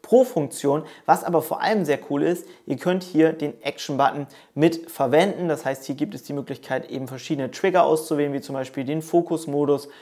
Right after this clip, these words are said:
und den könnt ihr über einen Shortcut ganz einfach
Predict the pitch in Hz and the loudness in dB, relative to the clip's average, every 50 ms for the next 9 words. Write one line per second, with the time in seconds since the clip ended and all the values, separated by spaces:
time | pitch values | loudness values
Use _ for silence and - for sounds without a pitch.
0 | - - - - 156 147 143 - - 143 156 156 175 165 143 151 147 123 139 113 | -20 -8 -2 2 2 2 2 2 -2 -2 -2 0 -2 -2 0 0 0 2 2 0
1 | 123 135 123 - - 160 170 170 170 - 165 156 156 - - - - _ - 143 | -2 -4 -8 -4 2 2 2 2 2 0 0 0 0 -2 -10 -20 -16 _ -4 -4
2 | 147 151 - - - 143 139 131 - - 117 - | -4 -4 -4 -8 -8 -8 -8 -8 -8 -10 -12 -12